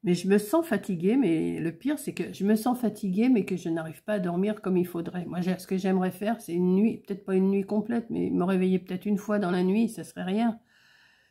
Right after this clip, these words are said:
Mais quand vous vous réveillez plusieurs fois dans la nuit, qu'est-ce que c'est long. Mais qu'est-ce que c'est long. Non, mais c'est pas possible.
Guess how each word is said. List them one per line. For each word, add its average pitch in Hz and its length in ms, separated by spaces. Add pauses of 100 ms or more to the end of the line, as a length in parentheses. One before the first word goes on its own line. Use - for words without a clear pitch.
(120)
Mais 151 60
quand 196 180
vous 196 140
vous 185 100
réveillez 180 420
plusieurs 208 380
fois - 200
dans 185 120
la 170 140
nuit, 208 220
qu'est-ce - 200
que 180 100
c'est 180 240
long. 185 120 (100)
Mais 185 140
qu'est-ce 220 260
que 208 140
c'est 190 180
long. 190 180 (1600)
Non, 180 200
mais 160 100
c'est - 200
pas 190 140
possible. - 520